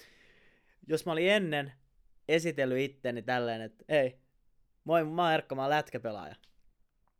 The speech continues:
Sitten leikkauksen välissä mä olin silleen, että "Hetkonen, entä jos tää lätkä loppuu, niin mitä mä esittelen itteni?" Sitten mä mietin ääneen,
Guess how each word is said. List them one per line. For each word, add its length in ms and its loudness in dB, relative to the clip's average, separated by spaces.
Sitten 500 -4
leikkauksen 500 0
välissä 360 0
mä 80 -10
olin 100 -12
silleen, 200 -16
että 100 -16
"Hetkonen, 340 -18
entä 140 -14
jos 100 -16
tää 140 -14
lätkä 260 -16
loppuu, 340 -14
niin 120 -12
mitä 180 -10
mä 120 -6
esittelen 440 -10
itteni?" 340 -18
Sitten 260 -14
mä 80 -14
mietin 260 -12
ääneen, 220 -16